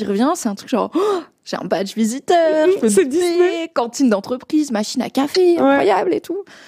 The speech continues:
Speaker 1: Après, il faut rentrer et tout le monde rentre en même temps dans les transports en commun et t'es là, ah non, c'est vrai, l'heure de pointe.
Speaker 2: Les gens qui
Speaker 1: Ah.
Speaker 2: bossent à la Défense, franchement, je vous, je sais pas si je vous admire ou si je vous plains,
Speaker 1: Force.
Speaker 2: mais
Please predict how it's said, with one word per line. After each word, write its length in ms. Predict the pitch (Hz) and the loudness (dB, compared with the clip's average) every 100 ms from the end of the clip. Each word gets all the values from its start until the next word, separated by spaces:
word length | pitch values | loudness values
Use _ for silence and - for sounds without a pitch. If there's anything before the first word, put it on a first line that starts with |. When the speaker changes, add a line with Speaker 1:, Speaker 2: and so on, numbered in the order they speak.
| - | -8
Speaker 1:
Après, 200 | - - 226 | -6 -2 -2
il 20 | |
faut 100 | 185 | 0
rentrer 560 | 233 277 311 302 285 | 0 0 -2 0 0
et 60 | 202 | -4
tout 140 | - | -2
le 40 | 233 | 0
monde 120 | 220 | 2
rentre 180 | 214 202 | 0 0
en 80 | 190 | 2
même 180 | 262 | 2
temps 140 | 262 269 | 2 2
dans 60 | |
les 40 | 240 | 4
transports 300 | 240 233 240 | 2 0 -2
en 60 | |
commun 260 | 233 262 269 | 0 0 0
et 40 | |
t'es 120 | 247 185 | -2 0
là, 160 | 175 | 0
ah 140 | 190 240 | 0 -2
non, 260 | 208 208 | 0 -2
c'est 140 | 208 214 | -2 -2
vrai, 180 | 190 190 | 0 0
l'heure 160 | 190 | 0
de 80 | 185 | -2
pointe. 320 | - 190 190 - - - - | -2 -2 -2 -10 -14 -16 -2
Speaker 2:
Les 100 | 311 | 0
gens 160 | 147 160 | 2 0
qui 140 | 285 | 2
Speaker 1:
Ah. 60 | 330 | 4
Speaker 2:
bossent 180 | 277 269 | 4 4
à 60 | |
la 80 | 151 | 0
Défense, 400 | 151 156 165 151 | 0 -2 -4 -8
franchement, 320 | - 160 165 | -8 -8 -6
je 80 | 151 | -8
vous, 220 | 139 151 - - - 170 - | -8 -14 -12 -14 -16 -20 -14
je 80 | - | -6
sais 100 | - | -6
pas 220 | - - | -4 -6
si 240 | - - 151 | -8 -12 -12
je 80 | 151 | -8
vous 240 | 160 151 | -2 0
admire 300 | 151 165 170 | 0 -2 -2
ou 60 | 165 | -4
si 200 | - 160 | -8 -8
je 60 | 151 | -6
vous 120 | 156 | -6
plains, 160 | - | -2
Speaker 1:
Force. 180 | 170 160 | -2 -2
Speaker 2:
mais 300 | 160 147 - | -2 0 2